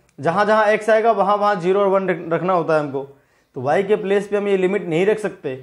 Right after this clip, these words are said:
तो पहले वाई को वापस कन्वर्ट कर दो, किस में, जो आपने माना था उसमें। तो वाई की वैल्यू क्या थी, फ़ोर एक्स स्क्वायर अपॉन टू थी ना,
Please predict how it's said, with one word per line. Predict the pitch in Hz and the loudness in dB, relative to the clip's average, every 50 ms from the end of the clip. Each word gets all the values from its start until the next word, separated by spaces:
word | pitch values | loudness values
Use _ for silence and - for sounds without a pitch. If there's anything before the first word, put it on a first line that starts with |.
| - - - | -16 -18 -18
तो | 151 | -12
पहले | - - 151 165 190 202 | -6 -4 -2 0 0 2
वाई | 180 180 190 196 | 2 2 2 2
को | 202 214 | 2 2
वापस | 190 175 170 170 208 190 - | 4 4 2 2 0 -4 -2
कन्वर्ट | - 208 202 202 208 196 185 | -4 -4 -2 0 -2 -2 0
कर | 196 190 | -2 -2
दो, | 180 180 170 | -2 -2 -4
किस | - 180 175 - | -4 -6 -6 -4
में, | 220 233 196 | -4 -4 0
जो | 160 180 | 2 2
आपने | 175 180 180 196 190 | 0 0 0 -2 -2
माना | 175 175 175 185 | 0 0 0 0
था | 185 185 196 | 0 2 0
उसमें। | 190 180 180 175 156 139 131 | 0 0 -2 -4 -4 -4 -2
तो | 156 | -2
वाई | 139 156 180 196 | 0 0 0 0
की | 190 202 | 0 0
वैल्यू | 196 190 196 202 | 0 0 0 0
क्या | 208 226 220 | 2 0 0
थी, | 185 196 185 | 0 -2 -4
फ़ोर | 196 - 190 202 202 | -2 0 0 2 2
एक्स | 180 190 180 | 0 0 -4
स्क्वायर | 185 - 196 185 | -2 0 0 2
अपॉन | 185 185 185 185 170 | 2 0 -2 -2 -2
टू | 175 175 | -4 -4
थी | 156 185 | -4 -4
ना, | 214 240 214 | -4 -4 -4